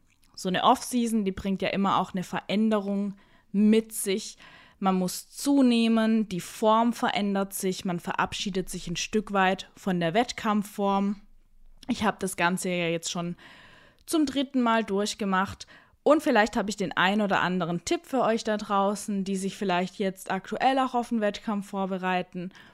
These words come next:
oder in ihren ersten Muskelaufbau starten möchten und kann euch da einfach ein paar Hilfestellungen geben an euch Mädels, wie man sowohl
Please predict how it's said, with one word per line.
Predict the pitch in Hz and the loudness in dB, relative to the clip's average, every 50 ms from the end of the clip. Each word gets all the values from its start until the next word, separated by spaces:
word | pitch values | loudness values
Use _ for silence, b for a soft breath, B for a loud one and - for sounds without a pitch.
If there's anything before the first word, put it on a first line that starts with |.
| b b b b b b b _ _ | b b b b b b b _ _
oder | - 233 247 240 247 - | 4 6 6 6 6 4
in | - 202 139 | 4 0 -2
ihren | 165 185 180 180 170 170 175 180 - _ _ _ _ _ _ _ | -4 -4 -4 -4 -6 -4 -6 -8 -10 _ _ _ _ _ _ _
ersten | _ 180 202 220 240 - - - - 190 190 185 190 190 - _ _ _ | _ 8 8 8 6 2 -8 -8 -6 -6 -4 -4 -4 -6 -6 _ _ _
Muskelaufbau | - 214 233 320 427 - - - - 214 170 - - 151 160 160 - _ 175 160 160 | 2 4 4 4 4 2 -4 -4 -4 -4 -2 0 2 0 0 0 -4 _ 0 0 0
starten | 165 - - - - 170 156 151 156 - - 175 160 156 | -2 -4 -10 -4 -2 0 0 0 -2 -4 -6 -6 -4 -2
möchten | 156 165 156 - - - - - 196 226 330 403 B B B B B B B B B B B B B B B B B B B B B B B _ _ _ _ _ _ _ _ _ _ - | -2 -4 -4 -6 -10 -12 -8 -4 -2 -2 -2 -2 B B B B B B B B B B B B B B B B B B B B B B B _ _ _ _ _ _ _ _ _ _ -2
und | - 240 247 254 254 | 2 2 2 2 2
kann | 262 254 233 | 2 2 2
euch | 247 254 254 | 2 2 2
da | - 240 | 2 2
einfach | 139 170 220 220 233 220 | 2 2 0 -2 -4 -4
ein | 220 214 | -4 -4
paar | - 214 202 | -2 -2 -2
Hilfestellungen | 202 233 285 302 - 311 262 - 247 233 233 233 233 233 233 226 220 208 | 0 -2 -2 -2 -4 -6 -4 0 0 0 2 2 0 2 2 0 0 -2
geben | 220 214 214 220 208 214 208 208 202 - | -4 -4 -4 -4 -2 -2 -4 -4 -6 -4
an | - - 190 196 | -4 -2 0 0
euch | 190 190 190 - | 0 -2 -2 -2
Mädels, | 208 190 185 185 190 190 196 196 190 190 | 0 2 2 2 2 2 0 -4 -4 -4
wie | 190 202 | -4 -2
man | 202 208 208 208 | 0 0 0 0
sowohl | 196 196 185 180 180 185 180 180 185 185 185 185 196 190 | 0 0 -2 -2 -2 -2 0 2 2 2 2 0 -2 -4